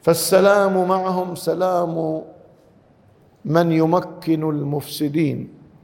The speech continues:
في الإفساد في الأرض. الأمر والسبب السادس هو سعيهم لتفريق شمل المسلمين.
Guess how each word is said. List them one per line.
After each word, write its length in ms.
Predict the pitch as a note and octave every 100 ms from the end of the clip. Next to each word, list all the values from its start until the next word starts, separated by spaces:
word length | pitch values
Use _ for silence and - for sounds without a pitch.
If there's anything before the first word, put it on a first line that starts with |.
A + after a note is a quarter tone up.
| _ - _
في 100 | C#3
الإفساد 680 | C#3 D#3 - - D3 C#3
في 120 | C3 C3+
الأرض. 320 | B2+ B2+ - - - _ _ _ _ _ _ _ _ _ _ _ _ _ _ _ _ _ _ _ _ _ F#3+
الأمر 500 | G#3+ D4 D4+ B3 A#3
والسبب 800 | G#3+ - F#3 - A3+ A3 G3+ F3
السادس 920 | - - F#3 F3 D#3 D3+ - - - - - - _ _ _ _ _
هو 400 | E3+ F#3+ E3+ E3+ - -
سعيهم 920 | - - G#3+ G3 G#3 F3+ F#3+ F#3+ F#3 - - - - -
لتفريق 720 | E3 D#3+ F3+ F3 E3+ F#3+ F#3 F3+
شمل 380 | E3 F3+ E3+ D#3+
المسلمين. 680 | D3+ C#3+ - D#3 B2 A#2+